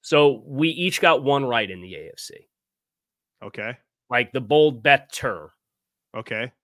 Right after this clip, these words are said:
Speaker 2: So we're at zero zero going into the N F C here?
Speaker 1: Yes, that's correct.
Speaker 2: There's no net positive?
Speaker 1: Uh, Micah Parsons, uh, I'll do, I'll do mine first that you took me up on.
Speaker 2: Okay.
Speaker 1: And this got ugly. Uh, Micah
Speaker 2: <laughs>
Speaker 1: Parsons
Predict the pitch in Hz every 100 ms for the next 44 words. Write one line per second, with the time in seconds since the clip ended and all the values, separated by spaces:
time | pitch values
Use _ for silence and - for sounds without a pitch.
0 | _ - - 151 147 143 117 165 175 139
1 | 147 107 87 127 139 135 131 123 131 139
2 | - 143 147 156 - _ _ _ 143 143
3 | 95 - - _ _ - - 87 - _
4 | - 123 127 147 139 139 135 - 135 120
5 | 120 135 139 - _ _ _ _ _ _
6 | _ _ _ _ _ _ - - _ _
7 | 117 117 127 151 156 143 151 147 151 139
8 | 123 131 151 143 143 143 131 139 139 127
9 | 120 113 113 107 - 101 110 - 92 85
10 | 64 50 53 _ - 110 117 127 107 110
11 | 110 101 82 - _ _ _ _ _ _
12 | _ _ _ _ _ _ _ _ _ _
13 | - 117 - 196 160 175 185 - 175 165
14 | 151